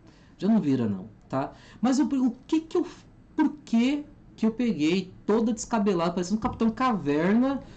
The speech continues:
Eu tô uma mistura do Capitão Caverna com o Brutus do Popeye, né? Que a minha cara nem maquiagem eu consegui colocar. Quando eu vi essa notícia agora há pouco, eu fiquei muito assustada. Assustada, assim,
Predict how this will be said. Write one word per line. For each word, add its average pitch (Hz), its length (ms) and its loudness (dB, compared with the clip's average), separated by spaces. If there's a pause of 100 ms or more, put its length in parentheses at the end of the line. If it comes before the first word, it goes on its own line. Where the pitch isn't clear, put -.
(140)
Eu - 80 -10
tô 294 100 0
uma 330 80 2
mistura 214 280 2
do 175 60 -6
Capitão 208 300 0
Caverna 208 600 0
com 269 200 -2
o 285 40 2
Brutus 240 300 2
do 220 100 -6
Popeye, 147 400 0
né? 117 180 0
Que 147 80 -6
a 139 80 -2
minha 135 180 -4
cara 165 220 -2
nem 208 120 4
maquiagem 214 400 0
eu 220 60 4
consegui 208 200 -4
colocar. 143 480 -4 (1120)
Quando 349 180 2
eu 320 80 4
vi 175 80 2
essa 175 180 2
notícia 131 320 -4
agora 117 160 -4
há 110 40 -2
pouco, 185 400 -2
eu - 20 -10
fiquei 220 200 -2
muito 220 180 2
assustada. 226 680 -4
Assustada, 277 320 -6
assim, 240 340 2